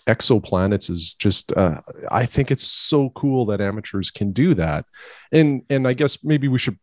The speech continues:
set the expectations a little bit here. Like, they're not getting an image of, of a exoplanet like what Jupiter or Mars would <laughs> look like. Um, usually what it is, is, is they're detecting, like, a, a light or a magnitude dip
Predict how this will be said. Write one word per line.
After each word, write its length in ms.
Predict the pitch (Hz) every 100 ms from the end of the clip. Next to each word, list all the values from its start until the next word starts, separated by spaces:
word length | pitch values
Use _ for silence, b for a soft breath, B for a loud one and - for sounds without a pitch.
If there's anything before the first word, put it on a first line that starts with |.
| _
set 380 | - - 135 117
the 120 | 113
expectations 800 | 104 - 95 87 - 101 - 98
a 60 | 95
little 220 | 98 123
bit 200 | 98 87
here. 320 | - 90 90 B B B B
Like, 400 | - 110 101 - _ -
they're 180 | 131 135
not 340 | 135 139 127 - -
getting 320 | 123 120 113
an 100 | 107
image 320 | 107 107 92
of, 180 | 101 87 87 -
of 160 | - 95
a 240 | 101 95 -
exoplanet 880 | 127 - 123 107 - 107 104 104 -
like 240 | - 98 95
what 200 | 98 78
Jupiter 480 | 87 104 107 95 95
or 200 | 87 87
Mars 400 | 104 180 147 117
would 160 | 113
<laughs> 40 | 135
look 200 | 151 117
like. 320 | 92 98 - B B B _
Um, 520 | - 98 98 98 95 -
usually 640 | 120 110 127 120 123 120 110
what 180 | 107
it 100 | 104
is, 280 | 104 110 98
is, 260 | 101 90 -
is 160 | 113
they're 140 | 95 104
detecting, 520 | 101 - 95 - 104
like, 280 | 101 98 -
a, 400 | 90 90 85 87 _ _
a 80 | -
light 420 | 95 95 101 101 -
or 140 | 107
a 60 | 98
magnitude 720 | 110 120 131 120 - 104 90
dip 280 | 113 101 -